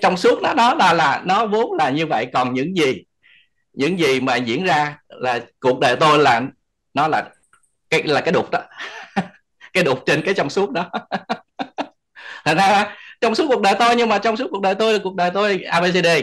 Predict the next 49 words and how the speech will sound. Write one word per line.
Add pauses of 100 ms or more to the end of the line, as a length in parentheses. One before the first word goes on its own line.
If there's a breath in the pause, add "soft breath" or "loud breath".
(120)
Nhưng
mà (260)
lúc
nào
cũng
bắt
đầu
bằng (200)
trong
suốt. (1200)
Còn
cuộc
đời
tôi
nó
như
thế
nào,
A,
B,
C,
D (140)
tới
Z
luôn (360)
là
như
thế
nào,
mãi,
mãi,
mãi,
mãi,
mãi,
mãi (180)
là (280 loud breath)
những
cái
mà
nó
đang
diễn
ra
trên
cái
trong
suốt
đó
thôi.